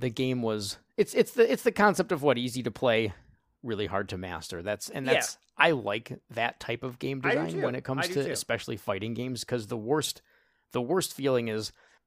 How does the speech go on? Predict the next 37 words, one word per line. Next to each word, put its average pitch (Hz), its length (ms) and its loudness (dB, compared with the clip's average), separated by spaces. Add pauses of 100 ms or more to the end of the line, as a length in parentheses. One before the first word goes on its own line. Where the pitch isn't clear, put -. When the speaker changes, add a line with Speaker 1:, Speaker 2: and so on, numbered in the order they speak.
(160)
Speaker 1:
wanting 123 260 2
to 101 80 -4
play 120 220 4
a - 20 2
game 120 220 -2
and 113 100 -2
being 123 120 0
like, 113 180 -2
"Oh, 95 320 2
well, 110 300 -2 (140)
I'm 131 180 -2
never 120 240 0
going 113 280 -2
to 101 240 -2 (580)
do 127 220 -2
any 117 200 2
of 98 120 -4
these 110 220 -4
things 110 300 -2
'cause 101 180 -8
it's, - 180 -10
like, 110 160 -2
a 92 60 -6
fifty 107 460 -6
input 98 420 -4
or 120 140 -4
whatever," 95 380 -4
right? 98 240 -4
Like, 98 260 -4
I 135 60 -2
mean, 110 100 -2
I 98 40 -6
know 92 120 -8
it's - 120 -12
not 76 120 -10
fifty, - 380 -14
but 82 180 -12